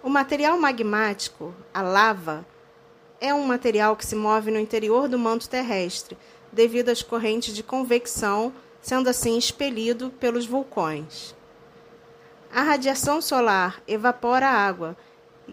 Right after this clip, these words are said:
que ela sobe em forma de vapor, condensa ao atingir grandes ati-, altitudes, dando origem às nuvens de chuva.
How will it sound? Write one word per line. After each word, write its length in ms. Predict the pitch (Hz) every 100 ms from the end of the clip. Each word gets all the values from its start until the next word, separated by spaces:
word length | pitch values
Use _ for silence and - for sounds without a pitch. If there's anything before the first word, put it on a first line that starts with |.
| -
que 100 | -
ela 120 | 202
sobe 320 | 208 214 208 220
em 40 |
forma 300 | 226 233 233
de 80 | 220
vapor, 600 | 220 254 262 196 170 - - - - - -
condensa 680 | 233 233 208 202 190 -
ao 80 | 190
atingir 460 | 196 196 214 185 185
grandes 300 | 208 247 233
ati-, 200 | 220 -
altitudes, 800 | 196 196 - - 262 285 302 302
dando 260 | 254 247 247
origem 480 | 226 220 226 240
às 140 | 247 233
nuvens 380 | 220 202 220 208
de 120 | 247
chuva. 640 | - 220 175 165 156 170